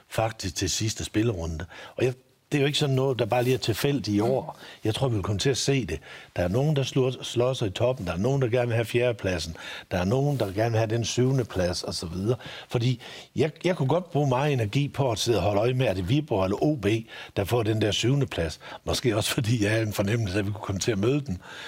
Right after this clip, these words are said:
øh, hvem det var. Men det var lige for at, at lige tage den der, øh, vinkel med også, fordi jeg har været skeptisk. Det vil jeg gerne indrømme. Jamen, F C K's, øh, mesterskab, der kan jo ikke pilles ved, når sæsonen er over.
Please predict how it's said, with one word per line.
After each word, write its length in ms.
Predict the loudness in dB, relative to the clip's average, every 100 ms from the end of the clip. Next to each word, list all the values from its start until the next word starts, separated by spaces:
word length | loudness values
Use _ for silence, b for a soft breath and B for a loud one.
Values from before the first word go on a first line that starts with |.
| B B
øh, 80 | -2
hvem 180 | 0 0
det 100 | 0
var. 160 | -2 B B
Men 140 | 2
det 60 | 4
var 60 | 4
lige 160 | 2
for 240 | 2 2 2
at, 220 | 2 2
at 60 |
lige 220 | 2 2 0
tage 160 | 0 2
den 200 | 2 0
der, 120 | 0 0
øh, 340 | -2 0 0
vinkel 280 | 0 0 -2
med 120 | 0
også, 300 | 2 0 -4
fordi 360 | -10 -6 -2 0
jeg 100 | 2
har 140 | 0
været 140 | 0 -2
skeptisk. 580 | -2 -4 -4 -8 -6 -4
Det 80 |
vil 120 | -4 -2
jeg 100 | -2
gerne 140 | -2
indrømme. 300 | -4 -6 -8 B B B B B 0
Jamen, 260 | 0 2
F 40 | 0
C 140 | 0 2
K's, 520 | 2 2 0 0 2
øh, 140 | 2
mesterskab, 640 | 2 2 0 0 2 0 B B B B B B
der 260 | -10 -2 2
kan 40 |
jo 80 | 2
ikke 120 | 0
pilles 440 | 0 2 2 2 2
ved, 160 | 0 2
når 120 | 0
sæsonen 500 | 2 2 2 2 4
er 40 |
over. 340 | 4 4 2